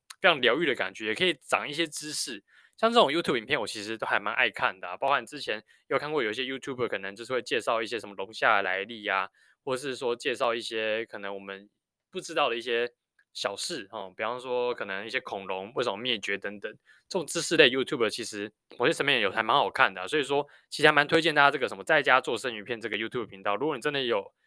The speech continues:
兴趣看人家做生鱼片，如何煮鱼汤的话，那这一部我觉得还不错。而且呢，他每次在杀鱼的过程中，我都会看他怎么杀鱼。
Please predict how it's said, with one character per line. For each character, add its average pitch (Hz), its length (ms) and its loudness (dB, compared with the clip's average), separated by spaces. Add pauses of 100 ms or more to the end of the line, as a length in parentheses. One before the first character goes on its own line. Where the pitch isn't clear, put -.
(120)
兴 156 240 -6
趣 151 160 -4
看 147 140 6
人 123 60 2
家 131 100 4
做 127 160 0
生 117 180 2
鱼 101 100 -10
片， 104 300 0 (140)
如 127 160 -2
何 127 100 6
煮 101 280 -6
鱼 98 120 -20
汤 117 180 -4
的 101 120 -8
话， 101 220 -2 (320)
那 143 140 6
这 156 140 4
一 147 60 4
部 131 240 -2
我 101 100 -2
觉 110 140 -2
得 104 120 2
还 110 100 -6
不 - 100 -20
错。 - 300 -8
而 156 60 2
且 160 180 2
呢， 123 180 -2 (380)
他 165 200 8
每 135 140 -2
次 147 140 -8
在 143 120 4
杀 131 240 2
鱼 117 60 0
的 107 100 -4
过 123 160 -4
程 101 220 -10
中， 107 360 -4
我 113 100 -8
都 147 80 0
会 165 60 2
看 160 200 2
他 143 160 6
怎 - 160 -6
么 92 80 -20
杀 110 260 2
鱼。 95 140 -10